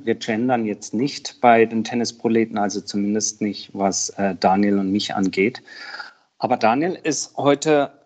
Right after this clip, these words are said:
leider verhindert und insofern freue ich mich, einen häufigen Gast in unserer Sendung begrüßen zu dürfen. Muss ich jetzt eigentlich sagen, eine Gästin? <laughs> Auf jeden Fall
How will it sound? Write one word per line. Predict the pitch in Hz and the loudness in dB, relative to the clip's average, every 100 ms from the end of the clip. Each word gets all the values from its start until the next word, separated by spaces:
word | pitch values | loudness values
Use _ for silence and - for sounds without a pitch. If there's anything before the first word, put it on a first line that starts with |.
| _ | _
leider | - 123 117 143 | -8 -2 -2 -2
verhindert | 151 127 113 139 185 - | -4 -8 -6 -2 -2 -4
und | 139 123 | -6 -6
insofern | 120 117 107 156 143 | -6 -6 -6 -4 -6
freue | - - 120 | -4 0 0
ich | 139 - | 0 -4
mich, | 160 143 - | -8 -8 -6
einen | 123 117 117 113 110 - | 0 0 2 0 -2 2
häufigen | 113 120 - 120 | 2 2 -4 -2
Gast | - 120 - - - | 0 0 -2 -8 -8
in | 120 | -6
unserer | 131 123 | -4 -4
Sendung | 113 120 120 120 | -4 -2 -2 -2
begrüßen | 117 - 127 135 127 | -4 -4 -2 -2 -6
zu | - | -8
dürfen. | - 131 123 143 135 - _ _ | -2 -2 0 -4 -6 -12 _ _
Muss | 104 101 | -4 -2
ich | 98 | -2
jetzt | 101 - | -4 -2
eigentlich | 95 92 | -4 0
sagen, | - 92 | 0 0
eine | - 92 | -2 -4
Gästin? | - 123 - - - 87 147 - | 0 -2 -2 -8 -6 -4 -2 -4
<laughs> | - - - - - - - - | -6 -14 -20 -12 -10 -10 -6 0
Auf | 127 127 | 2 2
jeden | 151 220 | 0 0
Fall | - 156 | 0 -2